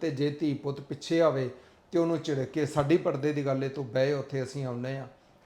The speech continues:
ਇਹ ਬੱਚਿਆਂ ਦੇ ਉੱਤੇ ਬਹੁਤ ਜ਼ਿਆਦਾ ਬੈਡ ਅਸਰ ਪਾਏਗੀ। ਪਰਦਾ ਰੱਖੋ, ਰੱਖਣ ਵਾਲੀਆਂ ਬਹੁਤ ਗੱਲਾਂ ਨੇ, ਕਿਉਂਕਿ ਬੱਚੇ ਅਜੇ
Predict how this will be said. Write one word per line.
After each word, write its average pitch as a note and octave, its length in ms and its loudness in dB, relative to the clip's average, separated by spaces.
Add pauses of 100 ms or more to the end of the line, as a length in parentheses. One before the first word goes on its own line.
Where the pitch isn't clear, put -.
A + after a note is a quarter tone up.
ਇਹ D3+ 100 -2
ਬੱਚਿਆਂ C#3 480 -4
ਦੇ C3+ 120 -2
ਉੱਤੇ C3 260 -4
ਬਹੁਤ C#3+ 580 -4
ਜ਼ਿਆਦਾ A#2 560 -4
ਬੈਡ B2+ 520 -2 (160)
ਅਸਰ C#3 220 -8
ਪਾਏਗੀ। - 520 -10 (480)
ਪਰਦਾ D3 360 4
ਰੱਖੋ, C3+ 520 0
ਰੱਖਣ C#3 320 -4
ਵਾਲੀਆਂ C#3+ 360 2
ਬਹੁਤ F#3+ 360 -4
ਗੱਲਾਂ C3+ 360 0
ਨੇ, A#2+ 160 -6 (480)
ਕਿਉਂਕਿ D#3+ 260 2
ਬੱਚੇ C#3+ 460 2
ਅਜੇ D#3 200 2